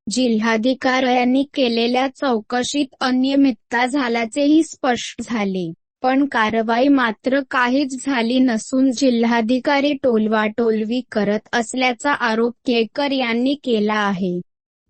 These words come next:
तालुका क्रीडा संकुलावर बारा कोटी रुपये खर्च करण्यात आले असून त्याचे लोकार्पण करण्यात येणार आहे.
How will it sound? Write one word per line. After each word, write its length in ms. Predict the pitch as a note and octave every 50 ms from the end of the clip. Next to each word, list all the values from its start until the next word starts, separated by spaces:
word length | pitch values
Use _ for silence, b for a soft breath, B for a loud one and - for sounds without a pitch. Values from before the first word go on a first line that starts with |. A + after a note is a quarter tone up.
| -
तालुका 540 | - A3 G#3 G#3 G#3 G#3+ A3 - - D#4 D4+
क्रीडा 580 | D#4 - - C#4 B3 B3+ A#3+ A#3 A3 A#3+ B3 B3+
संकुलावर 760 | - - C#4+ C4+ B3+ B3+ - C#4 C4+ B3+ B3 A#3+ B3+ C4+ C#4
बारा 400 | B3+ B3+ B3+ B3 A#3+ A#3+ B3+ C4+
कोटी 480 | C#4 - C4+ C4+ C4+ C4+ C4 D4+ D4+ C#4
रुपये 420 | D4 B3+ A3 - A#3+ A#3 A#3+ A#3+ A#3 -
खर्च 300 | - C#4+ C#4+ D4 - -
करण्यात 540 | - C4 A#3+ A#3 A#3 A#3+ B3+ C4+ C4 -
आले 340 | B3 A#3 A3 G#3+ A3 B3 C4 -
असून 480 | C#4+ A#3 G#3+ - - - C4 B3+ C4+ C#4
त्याचे 500 | C#4 - C4 B3 A#3 - - D4 C#4 C#4
लोकार्पण 760 | C4 A#3 G#3+ - - C#4+ C4 A#3+ A3+ A3+ G#3+ - A#3+ A#3+ B3+
करण्यात 580 | A3+ - D4+ C4 B3+ A#3+ B3 B3+ C4 C#4 C4+ -
येणार 420 | C4+ B3 A#3 A#3 A#3+ A#3+ B3+ B3+
आहे. 400 | A#3+ A3 G#3+ G#3+ A3 F#3 F3 F3+